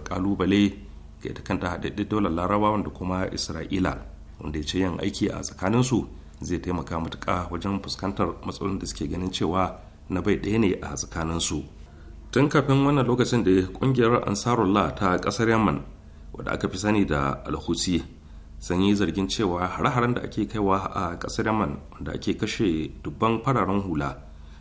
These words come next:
hare-hare ne waɗanda ake yin su tare da haɗin gwiwa a tsakanin ƙasashen Saudiya,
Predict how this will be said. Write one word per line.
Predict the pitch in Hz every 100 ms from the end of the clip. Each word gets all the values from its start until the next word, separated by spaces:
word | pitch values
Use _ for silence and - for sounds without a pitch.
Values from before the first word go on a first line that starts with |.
| -
hare-hare | - 87 90 95
ne | 90
waɗanda | 90 - 95 -
ake | - 104
yin | 80
su | 78 104
tare | - 87 95
da |
haɗin | 90 73 78
gwiwa | 80 101 80 - - - - - -
a | 82 69
tsakanin | - - 87 87 92 92
ƙasashen | - 92 92 92
Saudiya, | 78 76 98 95 80 -